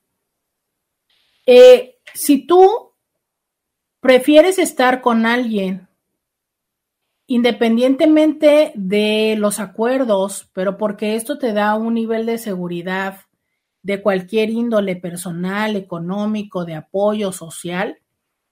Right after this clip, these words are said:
y estás dispuesta a que esta sea la, el pago a dar, adelante, dale todas las oportunidades que quieras.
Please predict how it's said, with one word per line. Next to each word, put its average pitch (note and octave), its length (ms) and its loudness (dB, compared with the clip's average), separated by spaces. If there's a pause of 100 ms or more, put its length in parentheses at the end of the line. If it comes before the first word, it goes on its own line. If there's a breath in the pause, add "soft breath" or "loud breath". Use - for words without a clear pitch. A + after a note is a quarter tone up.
(200)
y A3 120 0
estás A#3+ 360 0
dispuesta C4 1040 -2
a F#3 220 -4
que F#3 300 -4
esta G3+ 320 -6
sea G3+ 540 -4
la, E3 540 -8
el F3+ 200 -8
pago A3 460 0
a E3 120 -4
dar, G#3 300 -6 (520)
adelante, A#3+ 600 -10 (460)
dale A3+ 240 -4
todas D#4 340 0
las C#4+ 140 -6
oportunidades G#3 640 -10
que F#3 120 -18
quieras. - 460 -20